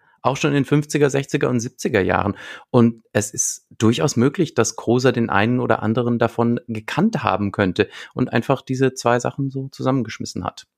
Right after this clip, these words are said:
Wissen wir nicht, aber wäre jetzt auch nicht unmöglich. Auf jeden Fall wusste der Kosa Bescheid. Polizisten, New York, Italiener,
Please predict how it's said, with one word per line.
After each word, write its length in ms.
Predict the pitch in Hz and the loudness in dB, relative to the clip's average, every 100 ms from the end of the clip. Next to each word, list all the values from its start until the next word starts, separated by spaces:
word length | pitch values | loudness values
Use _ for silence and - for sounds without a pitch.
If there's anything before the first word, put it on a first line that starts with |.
| _ - _ _ | _ -20 _ _
Wissen 360 | 101 127 - 139 | -4 -2 2 2
wir 80 | 139 | 2
nicht, 380 | 147 - - - _ _ | 0 -2 -12 -20 _ _
aber 460 | 160 143 123 175 _ _ _ _ | 0 2 2 0 _ _ _ _
wäre 160 | 120 110 | -2 0
jetzt 180 | 123 - | 0 -4
auch 100 | 131 | -6
nicht 180 | 147 | -4
unmöglich. 580 | 143 143 135 107 98 - - - | -4 0 0 -2 -8 -14 -20 -6
Auf 220 | 117 - | -6 -2
jeden 340 | 110 147 180 | 2 4 4
Fall 380 | 151 135 131 127 - - - - | 2 2 2 2 -2 -20 -6 0
wusste 300 | 123 - 117 | 0 2 0
der 100 | 113 | 0
Kosa 320 | 117 110 113 | 0 2 2
Bescheid. 540 | 110 - 95 95 - - _ - | 2 2 2 2 -2 -16 _ -2
Polizisten, 840 | 127 123 - 180 - - 147 139 135 | 2 2 0 -4 -4 0 0 0 -2
New 120 | 127 | 0
York, 520 | 113 107 107 110 - _ | 4 6 6 2 -8 _
Italiener, 760 | 117 - 110 101 95 92 92 | -8 -2 -2 0 -2 0 -2